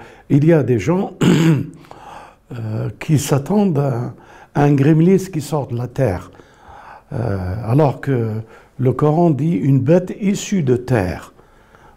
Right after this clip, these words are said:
Vous me mettrez la sourate et le verset, <clears throat> euh, qui,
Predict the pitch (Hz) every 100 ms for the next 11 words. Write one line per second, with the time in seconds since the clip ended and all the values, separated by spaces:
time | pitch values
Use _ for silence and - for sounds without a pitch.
0 | - 117 127 135 127 120 123 127 131 131
1 | - 131 123 - - - - - - -
2 | 110 113 - 123 127 120 110 107 117 -
3 | 208 196 - - - - - - - -
4 | 156 - 180 139 95 87 - - - -
5 | - - _ 117 113 113 113 - - 143
6 | 139 135 131 127 131 127 135